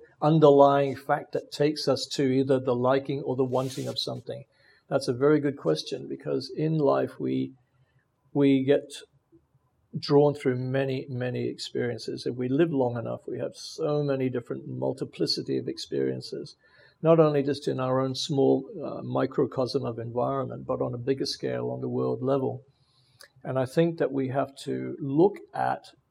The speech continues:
how the world affects us or you and how we affect it.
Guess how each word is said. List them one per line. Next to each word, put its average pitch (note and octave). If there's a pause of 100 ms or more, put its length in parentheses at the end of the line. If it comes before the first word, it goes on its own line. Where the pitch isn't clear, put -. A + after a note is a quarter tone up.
(120)
how C#3+
the C3+
world C3+
affects -
us D#3
or A2+
you C3+ (580)
and C3
how C3+
we C3
affect - (140)
it. C3+